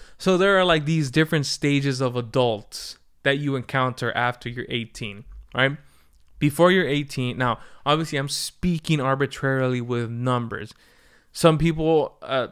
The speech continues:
like, that were, that were my age when I was in high school were a lot more mature, um, for their age.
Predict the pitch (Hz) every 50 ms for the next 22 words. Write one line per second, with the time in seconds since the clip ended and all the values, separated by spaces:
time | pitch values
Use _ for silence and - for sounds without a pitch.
0 | - - 143 139 131 127 127 - 131 127 123 123 123 123 127 127 123 120 117 117
1 | 110 110 107 _ _ _ _ _ _ _ _ _ _ _ _ _ _ - - -
2 | - _ _ _ _ _ - - 139 139 131 131 123 120 120 123 131 139 143 139
3 | 131 131 127 123 120 123 127 127 123 123 110 107 117 135 147 143 - - 131 120
4 | 123 120 123 - _ _ _ _ _ _ _ _ _ - 123 131 131 131 117 98
5 | 127 127 127 135 131 - 196 226 247 208 - - - - 139 170 160 120 110 107
6 | - _ _ _ _ _ _ _ _ - 123 120 120 117 113 107 104 - 135 127
7 | 123 123 120 113 120 117 113 110 107 110 -